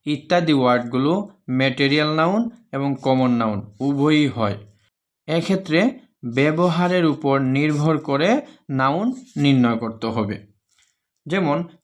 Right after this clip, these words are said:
"Give me a glass of water।" এখানে গ্লাসটি কমন নাউন, কারণ এর পূর্বে আর্টিকেল বসেছে। আমরা জানি ম্যাটেরিয়াল নাউন আনকাউন্টেবল, এর পূর্বে আর্টিকেল বসে না। যেহেতু এখানে আর্টিকেল রয়েছে, তাই এটি হচ্ছে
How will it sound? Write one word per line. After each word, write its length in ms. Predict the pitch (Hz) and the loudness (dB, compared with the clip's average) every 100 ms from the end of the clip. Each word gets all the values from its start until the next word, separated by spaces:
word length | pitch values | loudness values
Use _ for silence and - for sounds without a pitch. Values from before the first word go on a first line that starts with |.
| 143 | -2
"Give 300 | 151 190 180 | 2 2 2
me 360 | 170 190 214 208 - | 2 2 2 0 -4
a 320 | 147 143 131 | 0 2 0
glass 360 | 123 156 170 180 - - | 0 2 4 2 -6 -6
of 400 | 139 135 127 - | -2 -2 -4 -2
water।" 340 | 123 113 110 104 - _ | 0 0 -2 -6 -10 _
এখানে 640 | 156 165 202 190 151 - - _ | -6 -2 2 2 0 -2 -12 _
গ্লাসটি 720 | 139 139 151 165 - 220 254 - | -4 0 0 -2 -4 -2 -2 -4
কমন 320 | 175 151 139 | -2 0 2
নাউন, 360 | 127 117 107 107 - _ | 0 -2 -4 -6 -12 _
কারণ 240 | - 151 160 | 0 2 2
এর 220 | 151 151 156 | -2 -2 0
পূর্বে 400 | 160 160 214 247 - | 0 2 2 0 -2
আর্টিকেল 300 | 135 131 127 | -4 -2 0
বসেছে। 320 | 120 117 113 117 - _ - | 0 -2 -2 -4 -4 _ -6
আমরা 260 | 131 139 | -4 -2
জানি 480 | 147 151 165 233 - - | -2 -2 -2 -4 -4 -2
ম্যাটেরিয়াল 520 | 135 135 135 143 147 | -2 2 2 2 0
নাউন 320 | 151 165 208 208 | 0 0 -2 -2
আনকাউন্টেবল, 840 | 135 131 139 147 151 156 185 240 240 - - | -2 0 0 -2 -2 -2 0 0 -4 -14 -4
এর 160 | 131 135 | -4 0
পূর্বে 240 | 147 147 | 0 2
আর্টিকেল 420 | 147 123 139 151 143 | 0 0 0 0 0
বসে 280 | 139 170 | 0 2
না। 200 | 175 208 247 - - | 2 2 -2 -8 -4
যেহেতু 260 | 131 143 | -2 0
এখানে 200 | 156 165 | 2 2
আর্টিকেল 520 | 135 135 156 165 180 156 | 2 0 -2 0 0 2
রয়েছে, 540 | 143 151 170 220 269 - _ _ _ _ | 2 2 2 2 2 -6 _ _ _ _
তাই 300 | 143 165 240 | 0 0 -2
এটি 280 | - 131 135 | -2 -2 2
হচ্ছে 540 | 147 156 - 208 262 | 2 0 0 2 2